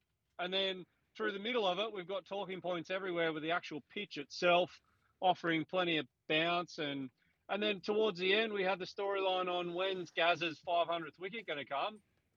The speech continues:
along with the pitch doing absolutely everything, and then Australia winning. So, I mean, I've gotta say, Perth cop it about the crowds, and,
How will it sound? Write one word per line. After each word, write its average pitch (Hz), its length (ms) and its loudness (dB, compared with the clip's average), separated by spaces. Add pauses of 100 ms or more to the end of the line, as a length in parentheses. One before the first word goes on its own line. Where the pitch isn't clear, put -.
(200)
along 202 420 2
with 202 220 -2
the 190 60 -14
pitch - 280 -8
doing 180 260 -4
absolutely 190 680 -4
everything, 185 580 -4 (580)
and 196 120 -2
then 202 220 -2
Australia 196 440 2
winning. 196 420 0
So, 190 320 4 (640)
I 220 60 -4
mean, 240 220 -4 (140)
I've 254 100 0
gotta 254 180 0
say, 196 480 0 (600)
Perth 233 200 -6 (120)
cop 180 220 -4
it 175 180 -2 (100)
about 170 340 0
the 170 60 -12
crowds, 160 500 0
and, 165 160 -8